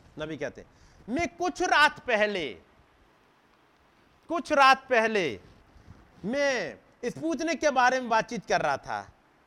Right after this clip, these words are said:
और तीन रात पहले जब मैं आपसे बात कर रहा था, अमेरिकी सरकार या सेना ने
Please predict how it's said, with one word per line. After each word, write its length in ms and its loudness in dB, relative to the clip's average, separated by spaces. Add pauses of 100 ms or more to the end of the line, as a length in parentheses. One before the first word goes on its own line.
(880)
और 160 2
तीन 360 -4
रात 300 4
पहले 260 0
जब 180 -2
मैं 120 -4
आपसे 320 2
बात 420 2
कर 140 0
रहा 220 4
था, 420 0 (560)
अमेरिकी 460 2
सरकार 500 2
या 140 2
सेना 400 -2
ने 320 -6